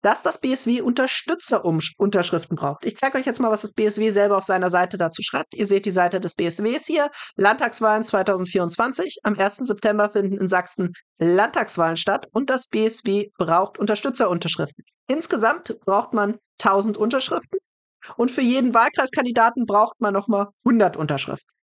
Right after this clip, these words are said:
Also, wenn ihr das Formular finden wollt, dann müsst ihr, ich zeig's noch mal, auf die Seite des B S W gehen und dann, äh, auf dieser Seite hier auf diesen Link klicken. Und dann findet ihr dieses Unterstützerformular.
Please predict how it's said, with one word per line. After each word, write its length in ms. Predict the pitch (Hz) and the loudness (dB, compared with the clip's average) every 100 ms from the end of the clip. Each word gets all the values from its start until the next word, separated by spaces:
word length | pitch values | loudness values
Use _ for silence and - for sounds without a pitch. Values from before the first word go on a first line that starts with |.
| _ _ _ _ - | _ _ _ _ -4
Also, 720 | 180 185 170 160 156 226 254 - | 2 4 4 2 0 0 -2 -2
wenn 280 | 190 220 233 | 0 0 0
ihr 260 | 247 233 | 0 2
das 180 | 220 208 | 0 0
Formular 560 | 226 214 214 214 226 247 | 0 2 2 4 4 2
finden 380 | 285 320 311 | -2 -4 0
wollt, 200 | 262 277 | 0 2
dann 120 | - 208 | 0 0
müsst 200 | 220 339 | -2 0
ihr, 200 | 320 - | 0 0
ich 120 | - - | -6 -2
zeig's 240 | 180 - | -2 0
noch 140 | 311 | -2
mal, 200 | 254 311 311 - - - | 0 -2 -2 -12 -20 -2
auf 260 | - - | 2 2
die 140 | - 190 | 2 0
Seite 320 | 175 180 196 | 2 2 0
des 120 | 170 | -4
B 120 | 175 | -2
S 160 | 165 185 | -2 0
W 120 | 196 | 0
gehen 200 | 226 277 403 _ _ _ _ - | 2 -2 -2 _ _ _ _ -4
und 460 | 226 277 349 - - _ - | -2 0 0 -4 -6 _ -2
dann, 280 | 165 175 381 _ _ _ _ _ _ _ _ _ _ _ | 2 2 -2 _ _ _ _ _ _ _ _ _ _ _
äh, 260 | 208 220 220 | 2 4 4
auf 300 | 208 220 220 - | 4 2 0 -4
dieser 320 | 185 254 262 | -2 2 2
Seite 280 | 214 214 269 | 2 2 0
hier 340 | 269 262 269 - | 0 0 0 -2
auf 520 | - 180 220 233 - - _ _ _ _ | 2 4 4 0 -12 -20 _ _ _ _
diesen 380 | 208 160 226 254 | -2 0 2 4
Link 200 | 214 190 | 4 2
klicken. 360 | - 175 175 240 | 0 -2 0 -2
Und 140 | 196 | 0
dann 140 | 202 214 | 2 0
findet 300 | - 240 240 | 0 0 0
ihr 100 | 220 | 0
dieses 300 | 202 202 - | 0 0 -2
Unterstützerformular. 920 | 220 220 240 233 202 156 151 139 - | 0 0 0 -2 0 0 -2 -2 -6